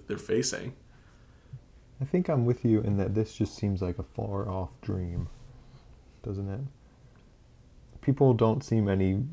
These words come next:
Speaker 2: closer to giving up their weapons. In fact, if I remember correctly, I,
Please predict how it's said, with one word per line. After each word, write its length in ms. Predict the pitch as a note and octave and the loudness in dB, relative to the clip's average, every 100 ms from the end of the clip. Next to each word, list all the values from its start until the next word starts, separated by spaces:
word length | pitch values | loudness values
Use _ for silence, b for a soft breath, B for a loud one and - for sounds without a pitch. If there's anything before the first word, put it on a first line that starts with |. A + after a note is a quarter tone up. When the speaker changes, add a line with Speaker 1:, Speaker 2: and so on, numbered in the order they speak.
| - | -8
Speaker 2:
closer 480 | - F#2+ G2 - F#2+ | -4 -2 0 -2 -2
to 120 | G2+ | -2
giving 300 | F#2 F2+ F2+ | -2 -2 -2
up 160 | F#2 - | -6 -6
their 220 | F2 F2 | -4 -2
weapons. 580 | F2 F2+ G#2 G2+ G2+ - | -4 -4 -4 -4 -4 -4
In 160 | G#2 | -6
fact, 420 | G2 G#2 G2+ - - b b b b b b - - - - - - - | -4 -6 -8 -10 -20 b b b b b b -20 -20 -20 -20 -20 -20 -18
if 220 | F3+ G#2+ A2 | -8 -4 0
I 80 | |
remember 580 | G2+ F#2+ F#2 G2 B2+ G#2+ | 0 2 0 0 2 2
correctly, 560 | - F#2+ G#2 - A#2 A#2+ | 2 -2 -4 0 0 2
I, 180 | G#2+ | 0